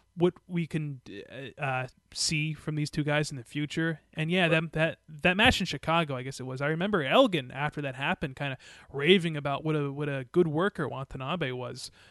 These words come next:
Speaker 1: So, you know, I think it's a definite we're gonna be seeing Evil challenging for the I C title down the road. And, you know, if you give them, uh, fifteen minutes, twenty minutes, I think that they could,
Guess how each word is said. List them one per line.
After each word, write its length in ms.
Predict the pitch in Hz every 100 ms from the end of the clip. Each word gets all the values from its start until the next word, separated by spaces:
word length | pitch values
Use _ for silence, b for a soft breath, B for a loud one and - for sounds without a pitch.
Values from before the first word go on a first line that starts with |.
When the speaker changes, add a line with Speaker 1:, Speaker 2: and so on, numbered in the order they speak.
| B
Speaker 1:
So, 460 | - 180 175 180 175
you 120 | 269
know, 200 | 196 180
I 120 | 151
think 240 | 160 190 185
it's 120 | -
a 40 |
definite 440 | 165 156 143 156 147
we're 120 | 147
gonna 160 | 147
be 80 | 139
seeing 280 | - 156 143
Evil 380 | 143 147 139 139
challenging 800 | - 175 175 170 160 160 160 156
for 160 | -
the 140 | 147 135
I 140 | 135
C 200 | 139 139
title 360 | - 160 165 156
down 260 | 147 156
the 80 | 156
road. 420 | 147 160 180 185
And, 180 | 165 139
you 40 | 139
know, 200 | 139 147 B B B
if 100 | -
you 60 |
give 220 | 180 196 170
them, 360 | 196 196 185 175
uh, 280 | 180 170 165
fifteen 500 | - 196 - 208 196
minutes, 280 | 202 196
twenty 300 | - - 202
minutes, 360 | 202 208 202 -
I 120 | 147
think 320 | 147 - 156
that 140 | - 131
they 100 | 143
could, 280 | - 135